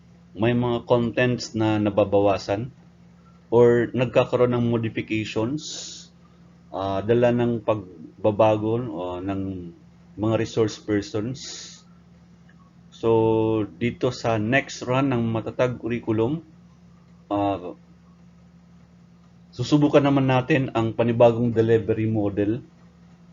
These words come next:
Ah, yung nakikita po natin is lahat ng trainers or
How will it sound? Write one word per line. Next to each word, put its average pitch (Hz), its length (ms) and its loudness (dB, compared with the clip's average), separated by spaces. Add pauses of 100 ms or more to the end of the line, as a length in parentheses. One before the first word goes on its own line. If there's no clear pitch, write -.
(200)
Ah, 107 160 -2
yung 117 160 0
nakikita 117 480 -2
po 117 160 -6
natin 113 480 -2
is - 640 -8 (1120)
lahat 123 320 2
ng 131 240 0
trainers 127 800 -2 (960)
or 98 400 -2